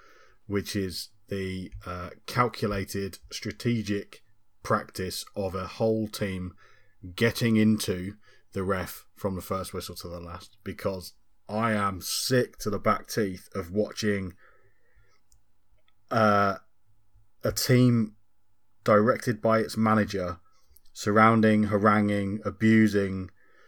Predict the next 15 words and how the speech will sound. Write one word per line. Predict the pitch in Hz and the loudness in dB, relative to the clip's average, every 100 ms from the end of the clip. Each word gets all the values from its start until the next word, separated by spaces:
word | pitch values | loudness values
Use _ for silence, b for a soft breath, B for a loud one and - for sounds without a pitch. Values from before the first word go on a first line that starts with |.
| b b b | b b b
the | 110 | 2
referee, | 104 107 104 98 101 92 90 - _ _ _ _ - | 4 4 2 2 2 0 -8 -14 _ _ _ _ -2
not | 113 120 - | 0 0 -2
through | 113 110 107 | 2 2 2
temper, | 104 127 123 120 101 95 107 - _ _ _ _ _ _ _ - - - - | 0 2 2 2 -2 -2 -8 -16 _ _ _ _ _ _ _ -20 -20 -20 -2
but | 120 110 - | 0 0 -4
through | - 101 107 101 | -8 -2 0 -2
some | 95 117 101 | -2 0 0
attempt | 95 113 101 - - - | -2 -2 -4 -6 -16 -12
to | - 104 98 95 - | -2 -2 -2 -6 -4
influence | 117 104 104 98 95 95 - | -2 -2 -4 -6 -6 -6 -10
the | - 101 | -8 -8
way | 95 95 | -6 -6
that | 98 87 | -6 -8
referee | 95 92 90 92 90 85 | -8 -8 -8 -8 -8 -10